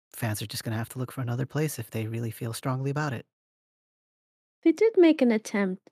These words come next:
Speaker 2: this week in changing the bubble. I can't say it's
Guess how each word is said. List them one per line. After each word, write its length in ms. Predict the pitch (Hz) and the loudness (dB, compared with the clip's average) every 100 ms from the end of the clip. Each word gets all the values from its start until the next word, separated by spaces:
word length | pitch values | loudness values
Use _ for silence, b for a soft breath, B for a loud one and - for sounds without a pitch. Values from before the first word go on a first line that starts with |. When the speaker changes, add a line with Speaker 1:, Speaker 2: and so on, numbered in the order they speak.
| - | -12
Speaker 2:
this 280 | 190 - - | -10 -8 -4
week 240 | 175 - - | -4 -4 -2
in 140 | 190 | -2
changing 480 | - 180 175 180 175 | -2 -2 -2 -4 -6
the 80 | 175 | -4
bubble. 440 | 165 - - - _ - | -6 -6 -10 -10 _ -20
I 60 | - | -14
can't 320 | - 311 349 | -4 -4 -4
say 240 | - 330 | -4 -2
it's 220 | 277 - | -2 -4